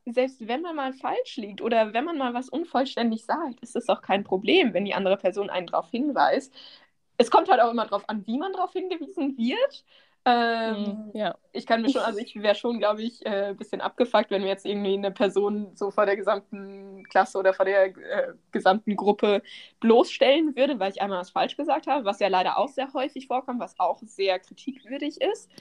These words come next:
Speaker 2: Hm.
Speaker 1: Aber wenn die Person einen einfach darauf hinweist, dass das, was man gesagt hat, nicht vollständig ist oder dass da noch was fehlt, ist es ja erstens gut für einen selbst, weil man hat einen Fehler gemacht, man lernt aus diesem Fehler und zweitens gut für die Gruppe,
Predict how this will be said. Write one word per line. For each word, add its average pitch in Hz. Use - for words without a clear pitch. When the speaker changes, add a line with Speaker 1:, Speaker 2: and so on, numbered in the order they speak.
Speaker 2:
Hm. 202
Speaker 1:
Aber 208
wenn 214
die 208
Person 208
einen 185
einfach 202
darauf 170
hinweist, 226
dass -
das, 185
was 175
man 175
gesagt 165
hat, -
nicht -
vollständig 185
ist -
oder 160
dass 175
da 190
noch 180
was -
fehlt, 214
ist -
es -
ja 180
erstens 220
gut 233
für -
einen 175
selbst, 214
weil 160
man 180
hat 185
einen 185
Fehler 233
gemacht, 294
man 196
lernt 170
aus 240
diesem 240
Fehler 240
und 262
zweitens 285
gut 269
für -
die 226
Gruppe, 240